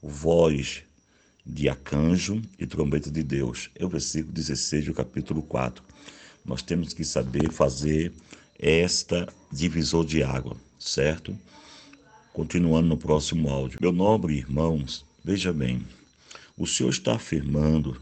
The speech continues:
de forma categoricamente, citando o texto de segundo livro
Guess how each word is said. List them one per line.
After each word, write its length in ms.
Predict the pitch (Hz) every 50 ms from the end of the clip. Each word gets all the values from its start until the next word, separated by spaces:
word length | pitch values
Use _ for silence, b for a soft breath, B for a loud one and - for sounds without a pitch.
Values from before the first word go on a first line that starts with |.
| - -
de 100 | - 71
forma 340 | - - 78 76 76 78 69
categoricamente, 1300 | - - - 95 95 - - 80 71 69 73 73 76 65 - 76 64 64 65 67 69 71 71 - - - - - _ _ _ b b b b b b b b b b b b b b b b
citando 960 | - - - 90 - - - 101 107 110 110 113 107 95 98 98 95 90 - - - - _ _ _ -
o 100 | - 85
texto 640 | 80 - - - 78 82 85 92 92 - - 80 80
de 340 | 78 73 80 80 82 85
segundo 680 | 82 - - - 87 78 71 78 92 113 120 117 107 101
livro 760 | 87 76 76 76 78 82 87 92 85 82 85 85 87 87 -